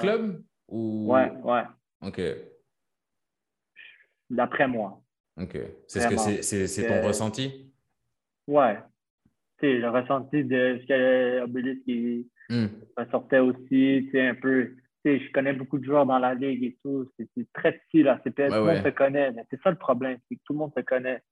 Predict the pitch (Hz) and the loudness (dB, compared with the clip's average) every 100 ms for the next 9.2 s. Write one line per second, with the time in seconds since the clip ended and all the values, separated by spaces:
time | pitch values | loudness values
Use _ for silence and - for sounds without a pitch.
0 | _ _ _ _ 117 117 135 123 120 135 | _ _ _ _ -6 2 4 4 2 4
1 | 143 143 143 120 87 107 101 - 110 101 | 6 6 4 -4 -4 -4 -6 -8 -6 -4
2 | 95 _ _ _ - 165 - 147 135 180 | -6 _ _ _ 0 0 2 2 4 6
3 | 165 156 - 131 131 123 147 151 147 - | 6 6 2 -2 -2 0 2 2 0 -6
4 | 123 123 127 147 170 185 180 - - 147 | -8 -6 -2 2 2 0 -6 -16 -6 0
5 | 143 135 120 123 117 127 117 127 117 - | 2 2 -2 -4 -6 -6 -2 -2 -2 -6
6 | 135 113 - - 69 82 82 78 76 - | -6 -6 -14 -12 -6 -4 -4 -8 -10 -18
7 | _ _ _ - 123 120 113 110 110 - | _ _ _ 0 0 0 -4 -6 -10 -10
8 | 113 123 110 117 131 139 127 113 104 139 | -6 -6 -6 -4 -2 -2 -4 -8 -4 -2
9 | 120 101 | -2 -6